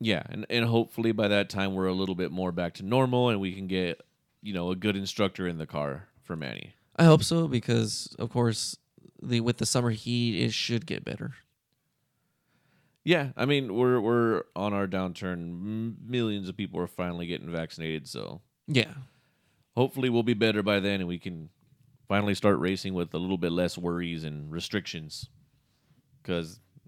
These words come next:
Speaker 1: I mean, that's the only reason I'm in it for. <laughs> But nonetheless, I was allowed one crew member, and I brought Manny with me.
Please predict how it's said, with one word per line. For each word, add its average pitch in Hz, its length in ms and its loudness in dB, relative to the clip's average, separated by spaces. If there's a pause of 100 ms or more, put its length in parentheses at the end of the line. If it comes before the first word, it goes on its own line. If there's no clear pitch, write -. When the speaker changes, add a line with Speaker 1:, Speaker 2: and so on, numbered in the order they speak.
(140)
Speaker 1:
I - 40 -16
mean, 95 120 -6
that's 101 160 0
the 110 100 2
only 107 180 0
reason 101 300 0
I'm 90 140 -2
in 87 100 -4
it 113 80 -2
for. 123 160 -2 (240)
<laughs> 180 760 -2 (1400)
But 156 280 2 (120)
nonetheless, 123 680 2 (120)
I 104 160 2
was 104 180 -2
allowed 95 280 4
one 98 280 -2
crew 131 220 0
member, 143 420 2 (1300)
and 95 400 2
I 92 120 0
brought 107 260 0
Manny 117 240 2
with 95 200 0
me. 90 160 -8